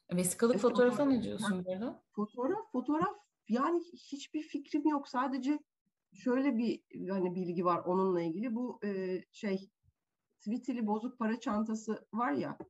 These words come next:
Speaker 2: onun işte kazandığı bir, e, maçın üzerine miydi ne, öyle bir şeydi. E, bir, onun üzerine bir ödül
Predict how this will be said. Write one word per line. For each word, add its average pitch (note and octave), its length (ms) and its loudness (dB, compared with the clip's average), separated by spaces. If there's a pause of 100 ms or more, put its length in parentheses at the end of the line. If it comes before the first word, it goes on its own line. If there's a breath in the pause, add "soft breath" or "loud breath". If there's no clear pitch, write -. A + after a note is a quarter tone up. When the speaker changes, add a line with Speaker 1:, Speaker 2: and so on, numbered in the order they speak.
(300)
Speaker 2:
onun A3 160 0
işte B3 380 -6
kazandığı A3+ 680 0
bir, A3+ 260 -4 (100)
e, F3+ 440 0 (100)
maçın G#3 340 -2
üzerine A#3+ 400 -2
miydi G3 260 -2
ne, G3 180 -2
öyle G3+ 220 0
bir G#3+ 60 -2
şeydi. G#3+ 480 -4 (480)
E, E3 220 -2 (200)
bir, G#3+ 260 -2
onun A#3 240 2
üzerine A3 260 0
bir - 100 -4
ödül A3+ 360 0